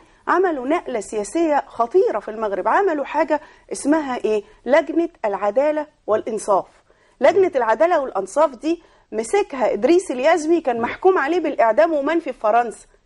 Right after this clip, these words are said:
Speaker 1: يعني من المعارضة اللي اتحكم عليه بالإعدام
Speaker 2: مم.
Speaker 1: وه-، و-، وهرب على فرنسا وفضل حكم الإعدام لحد ما رجع
Speaker 2: مم.
Speaker 1: وزير يمسك لجنة العدالة والإنصاف. إيه اللي حصل إيه؟ ده اللي أنا قلته لحضرتك في أول الكلام.
Speaker 2: مم.
Speaker 1: احنا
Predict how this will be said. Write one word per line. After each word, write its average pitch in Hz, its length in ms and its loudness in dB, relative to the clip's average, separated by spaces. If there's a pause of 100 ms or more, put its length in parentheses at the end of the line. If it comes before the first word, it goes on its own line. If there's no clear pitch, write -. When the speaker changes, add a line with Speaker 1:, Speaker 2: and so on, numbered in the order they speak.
Speaker 1:
يعني 208 240 0
من 220 140 -2
المعارضة 220 680 2
اللي 285 120 -2
اتحكم 294 400 -4
عليه 269 180 -2
بالإعدام 277 640 2 (180)
Speaker 2:
مم. 120 220 -14
Speaker 1:
وه-، 247 360 4
و-، 233 220 2
وهرب 285 400 2
على 240 220 2
فرنسا 381 480 0
وفضل 330 460 -2
حكم 359 340 0
الإعدام 269 500 2
لحد 294 340 0
ما 277 180 2
رجع 339 300 0 (300)
Speaker 2:
مم. 226 120 -18
Speaker 1:
وزير 277 540 4
يمسك 302 400 -6
لجنة 262 340 -6
العدالة 208 380 0
والإنصاف. - 440 -8 (420)
إيه - 40 6
اللي 392 100 6
حصل 311 380 0
إيه؟ 208 240 -6
ده 262 120 4
اللي 381 180 2
أنا 339 180 -2
قلته 302 280 -4
لحضرتك 226 420 -6
في - 100 -4
أول 190 180 -2
الكلام. 156 420 -10
Speaker 2:
مم. 113 180 -12 (260)
Speaker 1:
احنا 359 340 2